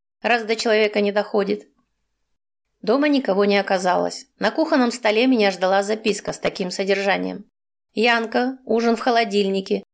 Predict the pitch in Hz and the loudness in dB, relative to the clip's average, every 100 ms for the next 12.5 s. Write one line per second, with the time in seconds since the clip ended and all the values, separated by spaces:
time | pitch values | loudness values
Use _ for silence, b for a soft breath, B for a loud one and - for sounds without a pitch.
0 | _ 214 214 220 220 254 240 233 208 196 | _ 0 2 0 -2 -2 -2 0 0 0
1 | 196 - _ - 185 208 254 294 269 226 | -2 -4 _ -8 -2 0 2 2 4 2
2 | 214 214 208 185 208 214 214 233 233 220 | 2 -2 -2 -2 2 2 2 2 2 2
3 | 247 208 208 - _ - 208 208 233 247 | 2 2 -2 -8 _ -2 2 2 2 0
4 | 196 214 214 196 202 208 196 190 208 233 | 2 0 0 0 0 2 0 2 0 0
5 | 247 247 - 247 202 190 190 214 _ _ | -8 -10 -6 0 2 2 0 -6 _ _
6 | _ _ _ _ - 240 220 - _ _ | _ _ _ _ -2 0 -2 -6 _ _
7 | _ - 175 196 190 247 254 269 - 262 | _ -8 -2 0 0 0 2 0 -2 -2
8 | 254 254 240 - 233 247 B B B 180 | 0 0 0 0 0 -2 B B B -2
9 | 180 185 294 320 - _ _ - 214 294 | 0 2 0 -2 -12 _ _ -4 0 0
10 | 247 233 254 277 240 233 220 240 226 220 | 0 0 2 2 0 2 0 0 0 -2
11 | 214 208 208 220 202 170 - 175 185 - | -4 -4 0 0 0 -6 -8 -6 -4 -4
12 | 196 214 240 240 - | -4 0 2 2 -2